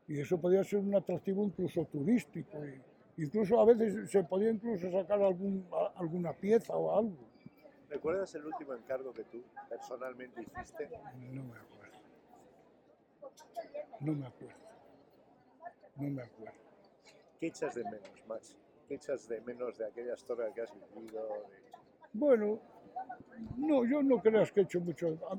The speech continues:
Speaker 1: Yo estoy muy a gusto ahora con la Astorga que tenemos ahora. La pena, lo, lo, entonces eras, cuando eras chaval,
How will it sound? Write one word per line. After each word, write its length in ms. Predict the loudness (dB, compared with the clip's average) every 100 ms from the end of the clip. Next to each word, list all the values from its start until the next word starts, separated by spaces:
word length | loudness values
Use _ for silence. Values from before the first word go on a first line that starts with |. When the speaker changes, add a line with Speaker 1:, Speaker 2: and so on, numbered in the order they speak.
| -2
Speaker 1:
Yo 160 | 0
estoy 180 | 0 2
muy 140 | 2 2
a 40 |
gusto 380 | 2 0 0 0
ahora 280 | 2 2 2
con 180 | 2
la 60 | 0
Astorga 380 | 2 4 4 4
que 80 | 2
tenemos 400 | 0 0 -2 4
ahora. 260 | 6 6
La 160 | 4 6
pena, 380 | 10 10 8 6
lo, 300 | 6 6 2 -6 -18 -16 -8 2
lo, 220 | 2 2 0 2
entonces 540 | 4 6 6 6 6
eras, 280 | 8 8 4
cuando 260 | 4 6 8
eras 240 | 6 4
chaval, 460 | 6 8 8 8